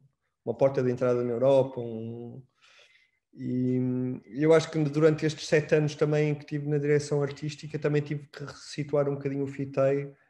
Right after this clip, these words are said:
num panorama completamente diferente, mundial, eh, na própria cidade. A cidade do Porto já não é a cidade de mil novecentos e setenta e oito, nem sequer é a cidade do início dos anos noventa.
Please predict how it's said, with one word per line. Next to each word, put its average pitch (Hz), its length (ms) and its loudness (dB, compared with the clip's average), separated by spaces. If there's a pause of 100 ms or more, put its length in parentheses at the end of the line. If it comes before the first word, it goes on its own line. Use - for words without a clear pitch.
(200)
num 139 220 0
panorama 139 460 4
completamente 135 560 -2
diferente, 139 640 -4
mundial, 131 880 0 (680)
eh, 123 880 -2
na 131 160 4
própria 135 320 2
cidade. 131 440 -2
A 135 40 -8
cidade 123 260 0
do 123 100 -2
Porto 135 280 -4
já 127 120 0
não 127 240 0
é 127 480 0 (240)
a 127 80 -8
cidade 127 380 0
de 127 60 -6
mil 123 120 0
novecentos 123 380 -4
e 127 60 -6
setenta 127 280 -6
e 123 60 2
oito, 143 220 0
nem 151 100 2
sequer 156 220 2
é 147 80 6
a 139 40 2
cidade 135 400 2
do 127 120 -2
início 131 320 -2
dos 123 140 -4
anos 127 200 2
noventa. 123 580 -4